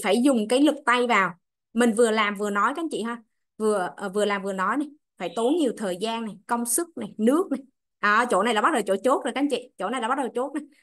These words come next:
Thời gian này, công sức này, nước đúng không? Đấy. À, tốn rất là nhiều thời gian thì lúc này nó mới làm sạch được. Tuy nhiên, ờ, quay ngược lại thì chị có thấy được rằng là cái ly nước lúc này á,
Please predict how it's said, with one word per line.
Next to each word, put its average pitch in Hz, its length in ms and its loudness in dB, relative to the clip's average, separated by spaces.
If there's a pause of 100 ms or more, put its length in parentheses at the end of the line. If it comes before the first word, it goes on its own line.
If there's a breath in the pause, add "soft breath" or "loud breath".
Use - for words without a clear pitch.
(100)
Thời 254 240 0
gian 302 300 2
này, 254 160 -2 (100)
công 294 160 0
sức 403 260 -2
này, 254 220 -6
nước 311 280 -2
đúng 294 140 -2
không? 320 160 0 (420)
Đấy. 220 400 0 (360)
À, 214 280 -2
tốn 247 180 2
rất 370 80 -4
là 359 60 -6
nhiều 240 240 -4
thời 208 160 -8
gian 233 260 -6
thì 220 120 -6
lúc 262 140 -6
này 233 180 -4
nó 190 100 -4
mới 269 120 -4
làm 196 160 -6
sạch 180 200 -10
được. 185 200 -2 (140)
Tuy 277 160 2
nhiên, 269 320 4 (480)
ờ, 196 380 2
quay 254 160 2
ngược 254 260 2
lại 175 220 -4
thì 202 140 -8
chị 190 160 -2
có 247 140 2
thấy 262 160 -4
được 277 140 -6
rằng 196 160 -4
là 175 140 -6
cái 277 100 -2
ly 277 180 0
nước 320 280 2
lúc 339 160 -4
này 220 180 0
á, 196 100 -6